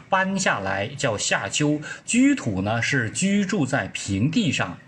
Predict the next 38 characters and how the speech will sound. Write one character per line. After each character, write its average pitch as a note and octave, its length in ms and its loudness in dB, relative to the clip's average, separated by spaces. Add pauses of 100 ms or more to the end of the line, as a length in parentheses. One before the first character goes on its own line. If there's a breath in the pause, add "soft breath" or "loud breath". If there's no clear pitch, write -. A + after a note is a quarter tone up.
(220 loud breath)
哎， G2+ 200 -4
这 D3 120 -4
个 C3+ 80 0
叫 A#2+ 220 0
居 G3 300 0
土， G2 420 -2 (300 loud breath)
因 G#3 100 0
为 A3+ 100 2
居 A3+ 280 0
住 A#3 120 2
在 C#3+ 180 0
平 A#2 280 -2
地 G3 180 0
上 C3 200 -2
呢， A2 100 -2
不 G#3 160 -4
管 C#3 160 2
怎 G2+ 160 -2
么 F#2 80 -2
说， C#3+ 420 2
应 E3 240 0
该 D#3 160 0
是 E3 220 -2
比 F#2 300 -2
居 F3+ 360 0
住 F3+ 200 0
在 A2 300 -2
这 B2+ 180 -4
个 G#2 240 0
山 F3+ 260 2
丘 E3 180 0
上 C#3+ 220 0
更 C3 180 0
方 F#3+ 200 0
便 D#3+ 180 0
一 - 20 -4
点 G#2 140 0
儿。 - 60 -4